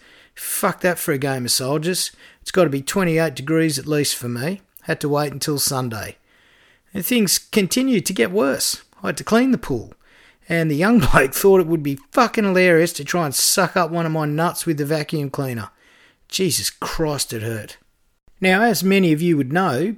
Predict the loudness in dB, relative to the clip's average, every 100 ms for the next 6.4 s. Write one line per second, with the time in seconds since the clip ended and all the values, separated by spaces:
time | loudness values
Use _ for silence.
0 | -6 -4 -2 -2 -2 -4 -4 -4 -4 -8
1 | -6 -2 0 0 -2 -4 -4 -4 -4 -6
2 | -10 _ _ _ 2 2 0 0 0 0
3 | 2 2 2 2 0 0 0 0 -2 -4
4 | -4 -6 -12 _ _ _ _ _ 6 8
5 | 6 2 0 0 0 0 0 -2 -4 -8
6 | -6 -8 -10